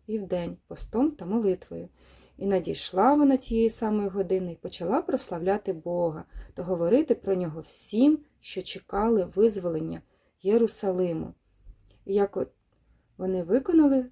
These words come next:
все згідно з законом Господнім, повернулися в Галилею до Назарета, свого міста.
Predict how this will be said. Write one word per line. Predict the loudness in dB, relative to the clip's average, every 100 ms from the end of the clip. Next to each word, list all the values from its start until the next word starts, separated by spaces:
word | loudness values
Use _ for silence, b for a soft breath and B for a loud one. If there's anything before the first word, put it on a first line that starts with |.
| _
все | -2 -2
згідно | 0 0 0 -2
з |
законом | -4 -4 -4 -2 -2
Господнім, | -6 -4 -4 -4 -6 0
повернулися | 4 4 4 0 -6 -8 -10 -10
в | -8
Галилею | -6 -4 -2 0 2 4 2
до | -2
Назарета, | -6 -8 -8 -4 -2 -2 -6
свого | -14 -6 0
міста. | 0 0 -6 -10 -16